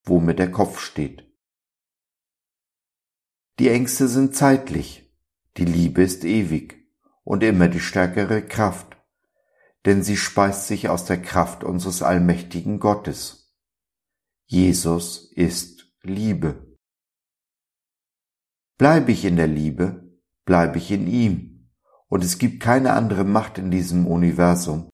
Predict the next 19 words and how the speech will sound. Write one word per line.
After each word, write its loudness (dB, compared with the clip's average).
die 2
mich 0
trennen 0
könnte 0
von -2
der 2
Liebe -2
Christi, -8
unabhängig 2
von 0
meinen 0
Sorgen, 0
Ängsten -6
und -8
Befürchtungen. -4
Ich 2
habe 0
mich -4
entschieden. -6